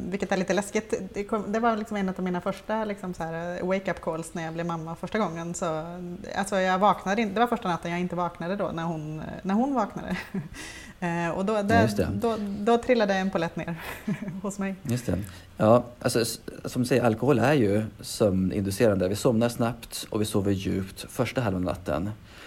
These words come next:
Speaker 2: Men sen får vi däremot en väldigt fragmenterad sömn andra halvan av natten.
Speaker 1: Mhm.
Speaker 2: Så även om vi somnar dju-, s-, somnar snabbt och sover djupt att börja med, så den totala sömnkvaliteten brukar bli ofta väldigt dålig, för att andra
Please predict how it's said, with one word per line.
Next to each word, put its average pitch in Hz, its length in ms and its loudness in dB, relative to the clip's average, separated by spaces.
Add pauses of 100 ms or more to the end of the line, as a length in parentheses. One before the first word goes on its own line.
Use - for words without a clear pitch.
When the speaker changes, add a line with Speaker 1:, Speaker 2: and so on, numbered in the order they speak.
(200)
Speaker 2:
Men 117 100 2
sen 113 220 4
får 127 100 0
vi 104 60 2
däremot 95 380 4
en 101 140 2
väldigt 92 280 0
fragmenterad 104 720 0
sömn 87 400 -2
andra 101 300 0
halvan 95 260 -2
av 90 100 -4
natten. 95 500 -6 (460)
Speaker 1:
Mhm. 185 220 -2
Speaker 2:
Så 226 100 2
även 110 280 8
om 135 60 4
vi 131 60 0
somnar 113 360 4 (100)
dju-, 101 260 0 (100)
s-, - 160 -10 (360)
somnar 123 260 2
snabbt 110 260 -2
och 110 60 0
sover 98 220 -2
djupt 95 280 -2
att 92 100 -8
börja 101 240 0
med, 101 200 0 (280)
så - 160 0
den 104 120 2
totala 131 380 6
sömnkvaliteten 95 580 0
brukar 98 220 -4
bli 95 120 -2
ofta - 240 -6
väldigt 95 300 -6
dålig, 107 520 -4 (120)
för - 120 -4
att 104 80 -2
andra 98 200 2